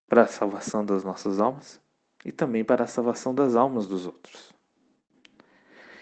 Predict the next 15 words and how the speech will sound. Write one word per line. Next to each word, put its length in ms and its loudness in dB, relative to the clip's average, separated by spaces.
E 40 -8
Nossa 220 0
Senhora 320 2
vinculou 460 4
coisas 420 2
tão 240 -4
simples 920 -2
para 220 -2
isso. 500 -12
Coisas 260 2
simples, 800 -12
né? 360 -4
Práticas 560 2
de 120 -4
piedade, 800 -4